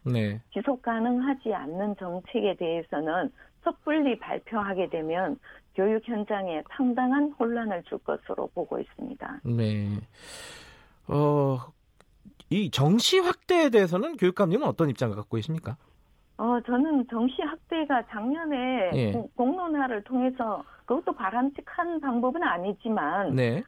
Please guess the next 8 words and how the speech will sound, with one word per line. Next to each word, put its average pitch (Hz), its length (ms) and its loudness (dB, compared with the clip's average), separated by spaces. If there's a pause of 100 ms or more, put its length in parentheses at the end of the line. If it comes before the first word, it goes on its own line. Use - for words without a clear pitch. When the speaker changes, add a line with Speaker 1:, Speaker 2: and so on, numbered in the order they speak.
Speaker 2:
그래도 294 500 0
일 349 240 0
단계 277 500 0
마-, 196 160 -6 (460)
맺어졌는데 196 1160 -2
Speaker 1:
네. 123 320 0
Speaker 2:
다시 233 760 -4 (280)
이거를 190 640 0